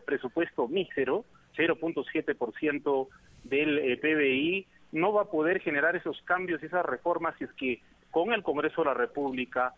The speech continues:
y desde la más alta decisión vamos a solucionar y a incrementar un presupuesto para que, por ejemplo, tengamos una mayor presencia en las regiones, en los territorios. Y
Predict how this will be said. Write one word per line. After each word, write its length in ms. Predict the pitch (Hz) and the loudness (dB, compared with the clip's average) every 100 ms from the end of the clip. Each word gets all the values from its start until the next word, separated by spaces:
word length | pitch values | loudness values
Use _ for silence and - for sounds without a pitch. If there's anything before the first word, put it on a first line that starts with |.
| - - | -12 -4
y 100 | 120 | 0
desde 320 | 156 165 147 | 2 2 2
la 360 | 127 117 104 - | 4 2 0 -4
más 260 | 143 151 160 | -4 -2 -2
alta 260 | 156 151 | -2 -2
decisión 640 | 127 - 117 - 165 208 226 - - - | -4 -8 -10 -2 -2 -2 -8 -18 -20 -18
vamos 480 | 107 170 269 214 139 | 0 0 2 0 -2
a 80 | 127 | -4
solucionar 720 | 120 113 127 131 151 180 214 - | -4 -6 -4 0 0 0 -4 -4
y 80 | 131 | 0
a 160 | 123 - - - | 0 -2 -16 -12
incrementar 760 | 156 156 156 139 139 139 208 220 | -8 -4 -2 0 -2 0 0 0
un 100 | 208 | -4
presupuesto 760 | 151 131 - 180 - 196 233 - - | -6 -6 -4 -4 -2 -4 -6 -8 -4
para 220 | 147 127 | -2 0
que, 100 | 131 | -2
por 180 | - 135 | -4 -4
ejemplo, 440 | 147 294 302 139 123 | -4 -4 -4 -4 -4
tengamos 460 | 120 151 180 170 | 0 0 -2 -2
una 140 | 185 165 | -2 0
mayor 280 | 131 156 | 0 0
presencia 640 | - 143 175 185 - 180 175 - _ | -2 -4 -2 -4 0 0 0 -10 _
en 220 | 226 285 | -2 2
las 120 | 233 135 | 0 0
regiones, 540 | 113 - 277 196 123 | -4 -2 -2 -2 -4
en 160 | 143 131 | -4 -4
los 160 | 117 | -4
territorios. 720 | 127 117 117 233 254 123 104 _ _ _ - - - | -4 -4 -2 0 2 0 -4 _ _ _ -20 -20 -8
Y 340 | 151 139 143 | -4 -4 -4